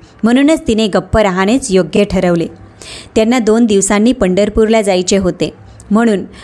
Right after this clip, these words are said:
मोहनरावांनी त्यांच्या मुलाला आणि सुनेला बोलावून म्हटले,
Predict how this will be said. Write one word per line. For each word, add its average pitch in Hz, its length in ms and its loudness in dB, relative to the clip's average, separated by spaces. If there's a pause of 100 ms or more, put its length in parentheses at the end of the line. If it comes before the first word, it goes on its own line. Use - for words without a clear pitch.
(140)
मोहनरावांनी 269 840 2
त्यांच्या 226 340 0
मुलाला 196 480 2 (120)
आणि 277 180 4
सुनेला 220 460 0
बोलावून 196 440 2
म्हटले, 175 360 -2